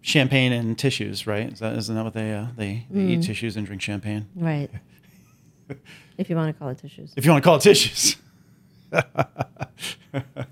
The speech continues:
Speaker 2: But, so, like,
Speaker 1: That's kinda
Speaker 2: so
Speaker 1: funny.
Speaker 2: here's the thing.
Speaker 1: Yeah.
Speaker 2: I, I think there are certain people built for startup
Speaker 1: Mm-hmm.
Speaker 2: or even, I'll call it high risk
Speaker 1: Mm-hmm.
Speaker 2: company opportunities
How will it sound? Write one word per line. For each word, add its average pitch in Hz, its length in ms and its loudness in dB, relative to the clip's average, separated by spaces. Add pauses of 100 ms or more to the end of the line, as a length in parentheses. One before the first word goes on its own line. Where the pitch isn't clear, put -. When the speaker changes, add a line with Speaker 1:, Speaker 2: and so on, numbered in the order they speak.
(560)
Speaker 2:
But, 220 400 4 (240)
so, 311 220 4
like, 320 320 0 (140)
Speaker 1:
That's 143 180 0
kinda 147 180 4
Speaker 2:
so 320 80 4
Speaker 1:
funny. 143 180 8
Speaker 2:
here's 453 120 4
the 466 80 4
thing. 175 360 -2
Speaker 1:
Yeah. 139 360 4 (680)
Speaker 2:
I, 240 360 4
I 220 180 4
think 302 300 -2
there 233 160 2
are 202 100 4
certain 208 360 -2
people - 580 -2 (240)
built 185 320 2
for - 180 -8
startup 170 640 -2
Speaker 1:
Mm-hmm. 127 200 -2 (1300)
Speaker 2:
or 190 240 8
even, 175 640 2 (200)
I'll - 80 0
call 190 240 0
it 165 220 -2 (200)
high 180 200 2
risk 160 400 -2 (180)
Speaker 1:
Mm-hmm. 143 260 2 (140)
Speaker 2:
company 180 320 0
opportunities 170 840 -4